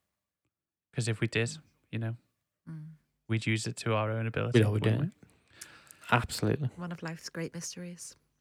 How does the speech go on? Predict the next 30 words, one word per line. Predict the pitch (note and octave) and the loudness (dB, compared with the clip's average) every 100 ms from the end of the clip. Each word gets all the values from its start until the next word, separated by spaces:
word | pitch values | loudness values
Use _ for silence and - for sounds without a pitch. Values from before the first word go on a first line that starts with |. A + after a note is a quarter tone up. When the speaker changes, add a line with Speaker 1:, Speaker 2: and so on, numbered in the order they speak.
| _ | _
Speaker 1:
It | - | -6
is. | B2 B2 - - - _ _ - | -6 -8 -10 -12 -18 _ _ 4
But | B2 | 4
re-, | A#2 B2 - - | 4 -2 -4 -4
really | B2+ C3 B2 B2 | 6 10 10 8
great | B2 A#2+ | 8 6
album. | A2 A2+ A#2 A#2 B2+ - - | 8 4 2 -4 -8 -6 4
And | C#3+ C#3 | 6 6
I | - D3+ E3 | 6 6 6
think | F3 C#3 | 4 4
still | - - C#3 | 2 6 6
a | C#3 | 8
bit | D3+ | 6
underrated, | C#3 C3 B2+ B2 C#3+ D3+ - - _ _ _ _ _ | 4 2 4 4 2 -4 -12 -20 _ _ _ _ _
really. | A#2+ A#2 A#2+ B2 | 2 4 4 2
Speaker 2:
Yeah, | C#3+ C4 - _ _ D3 | -2 -6 -12 _ _ -12
yeah, | F#3 | -10
yeah. | G3+ A#3+ - | -10 -14 -10
Speaker 1:
But, | A2 | -6
um, | A2 G2+ G2+ - | -4 -4 -8 -10
it's | - | 0
only | A#2 A#2 A#2+ | 4 4 4
Speaker 3:
Mm. | |
Speaker 1:
really | A#2 A2+ | 2 0
getting | A2 G#2+ A#2 | 0 -2 0
the | A#2 A2 | 2 2
love | A2 A2 | 4 4
it | A2 | 2
deserves | A#2 A2+ G#2 A2 G#2+ | -2 -4 0 0 -2
now. | G2+ G#2+ | -4 -4